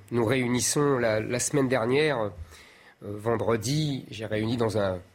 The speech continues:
petit village, Chaumont-sur-Tharonne, de mille habitants.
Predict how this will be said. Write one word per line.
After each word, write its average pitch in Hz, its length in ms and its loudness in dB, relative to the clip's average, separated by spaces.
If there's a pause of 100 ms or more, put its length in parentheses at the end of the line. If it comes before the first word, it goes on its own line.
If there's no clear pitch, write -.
(160)
petit 117 260 -6
village, 117 480 -2
Chaumont-sur-Tharonne, 117 960 -2 (580)
de 117 160 -4
mille 143 240 2
habitants. 117 340 -4